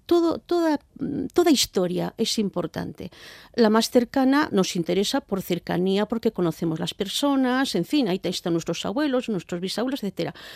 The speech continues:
Pero ellos vienen de otras, de otras raíces también. Y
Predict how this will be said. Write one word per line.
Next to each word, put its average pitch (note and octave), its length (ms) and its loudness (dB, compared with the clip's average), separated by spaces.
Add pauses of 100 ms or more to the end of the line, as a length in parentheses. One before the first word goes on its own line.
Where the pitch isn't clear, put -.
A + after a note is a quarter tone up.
(220)
Pero F3 160 -2
ellos B3 240 -2
vienen D#4 300 2
de F3 140 2
otras, F3 720 -2 (300)
de F#3 320 -6
otras D#4+ 180 -2
raíces D4 520 0
también. D#3+ 360 -6 (480)
Y G#3+ 200 -4